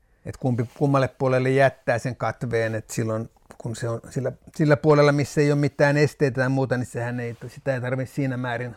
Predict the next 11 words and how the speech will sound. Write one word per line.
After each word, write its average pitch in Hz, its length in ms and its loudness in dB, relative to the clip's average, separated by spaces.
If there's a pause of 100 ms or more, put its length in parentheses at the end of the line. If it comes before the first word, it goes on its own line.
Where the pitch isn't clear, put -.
huomioida. 117 600 -8 (600)
Ja 117 100 -4
sitten 165 300 0
kun 147 120 -2
siellä 147 260 4
tota, 139 320 0 (520)
näitä 131 240 -2
neuv-, 165 440 4
neuvoja 147 600 4
lasketaan 131 560 -2 (140)
sinne 135 240 -10